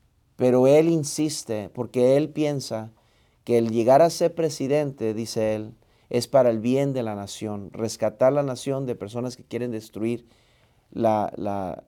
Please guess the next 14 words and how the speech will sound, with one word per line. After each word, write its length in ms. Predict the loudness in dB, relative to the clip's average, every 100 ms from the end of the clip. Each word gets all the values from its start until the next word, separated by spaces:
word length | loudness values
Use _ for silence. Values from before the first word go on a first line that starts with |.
| _
la, 360 | -10 -8 -8 -14 -16 -4
la 160 | -2
idea 480 | 0 4 4 2 0
y 60 | -6
el 80 |
concepto 520 | -8 -8 -6 -6 -4 -6
de 140 | -4
la, 240 | -6 -8 -8
de 140 | -6 -4
esta 200 | -4 -6
nación 340 | -6 -6 -6
y 80 | -8
su 140 | -10
libertad. 580 | -10 -10 -12 -10 -10